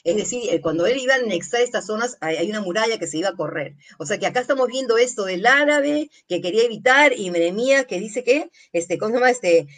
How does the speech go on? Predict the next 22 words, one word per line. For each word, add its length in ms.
para 180
que 100
no 140
desistiéramos 840
de 160
ella. 220
Entonces, 360
a 120
mí 120
me 60
pareció 260
esto, 420
este, 300
¿cómo 180
se 100
llama? 220
No 180
me 80
parece 280
casualidad, 600
<laughs> 240
¿ok? 160